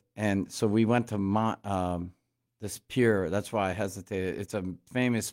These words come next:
pier. Um, Monte,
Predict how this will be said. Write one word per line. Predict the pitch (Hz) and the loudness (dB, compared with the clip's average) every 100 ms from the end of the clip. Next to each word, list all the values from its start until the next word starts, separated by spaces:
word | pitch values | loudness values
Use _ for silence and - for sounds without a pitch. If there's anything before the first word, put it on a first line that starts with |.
| - | -6
pier. | 120 104 104 101 92 _ _ _ _ _ _ _ _ _ _ _ _ _ | -2 0 2 0 -4 _ _ _ _ _ _ _ _ _ _ _ _ _
Um, | 101 98 98 101 - | -4 -2 -2 -2 -2
Monte, | 101 101 104 | -2 -2 -4